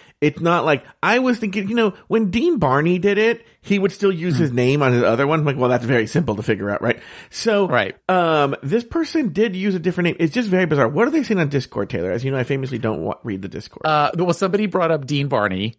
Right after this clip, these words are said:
Speaker 1: Yeah.
Speaker 2: at one point, and, uh, let me see, what else does it say? I've got, so, uh, when in doubt, blame Laurie.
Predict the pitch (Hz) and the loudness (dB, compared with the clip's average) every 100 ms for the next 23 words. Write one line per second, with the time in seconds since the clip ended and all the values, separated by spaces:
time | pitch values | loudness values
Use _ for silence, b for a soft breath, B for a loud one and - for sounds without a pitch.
0 | - 135 92 127 127 110 104 113 101 95 | -12 -8 -4 -2 0 -2 -2 -6 -8 -8
1 | 110 - 120 113 107 104 101 92 - 107 | -12 -8 -4 -2 0 -2 -4 -10 -10 -6
2 | 104 101 95 95 - _ - 98 - - | -4 -6 -6 -8 -12 _ -2 0 0 0
3 | 92 98 - - - - - 196 196 - | 2 0 -2 -8 -8 -6 -6 -8 -8 -6
4 | - - - _ B B B B B B | -2 -2 -2 _ B B B B B B
5 | B _ - - - - - _ _ _ | B _ -6 -2 0 -2 -8 _ _ _
6 | _ _ _ _ _ _ _ _ _ _ | _ _ _ _ _ _ _ _ _ _
7 | _ _ _ _ _ - - 107 101 76 | _ _ _ _ _ -8 -2 0 0 0
8 | 62 60 58 - - - - 131 131 139 | 0 0 0 0 -2 -4 -2 -2 0 2
9 | 131 123 110 113 - 113 113 107 101 95 | 2 2 0 0 0 2 2 2 2 0
10 | 92 104 135 | 0 -2 -4